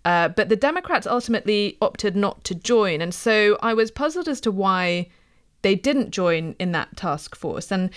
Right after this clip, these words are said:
I don't know if you know the reason specifically of that, but, but talk to us generally about the differences on either side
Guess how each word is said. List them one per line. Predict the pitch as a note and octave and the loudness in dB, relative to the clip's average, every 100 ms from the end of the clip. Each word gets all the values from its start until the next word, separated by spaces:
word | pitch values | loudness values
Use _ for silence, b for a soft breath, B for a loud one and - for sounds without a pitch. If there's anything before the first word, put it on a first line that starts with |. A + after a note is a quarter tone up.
| B B - | B B 0
I | |
don't | G#3 A3+ | 2 2
know | |
if | G#3+ | 0
you | G#3 | 2
know | G3+ F#3+ F#3 | 2 2 0
the | F3 F#3+ | -2 0
reason | G3 F3+ E3 | 0 -2 -6
specifically | - F#3+ B3 A3+ F#3 D3+ | -4 0 0 -2 -4 -2
of | |
that, | E3+ E3+ | 0 0
but, | A3+ A3 | 0 2
but | B3 B3 | 0 0
talk | E4+ E4+ | -4 -2
to | - | 0
us | C#4 | 0
generally | - B3+ B3 B3 A3 G#3 | 0 0 2 2 2 2
about | F#3+ F#3+ - | 2 0 -2
the | E3 | -4
differences | G#3 G3 F#3+ - E3+ | -4 -4 -6 -4 -4
on | E3+ | -2
either | F3 F3 F3 | 0 0 -4
side | - F3 E3 E3 | -2 0 2 -2